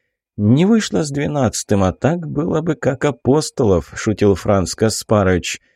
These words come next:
Его фамилия с немецкого переводилась как «желание».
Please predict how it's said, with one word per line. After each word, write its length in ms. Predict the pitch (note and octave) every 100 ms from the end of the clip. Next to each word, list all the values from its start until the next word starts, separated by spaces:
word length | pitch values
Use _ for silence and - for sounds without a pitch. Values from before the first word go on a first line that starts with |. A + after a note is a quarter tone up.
| _ _ _
Его 240 | - A2+ G#3
фамилия 440 | F3+ E3 G#3 F3
с 140 | B2 -
немецкого 560 | B2 F3+ - - D#3
переводилась 760 | D3 C#3 C#3 C#3 C3 C3 A#2+ -
как 280 | - A#2 -
«желание». 920 | G#2 E2+ G#2+ C#3 C3+ G#2 E2 G1+ C#2+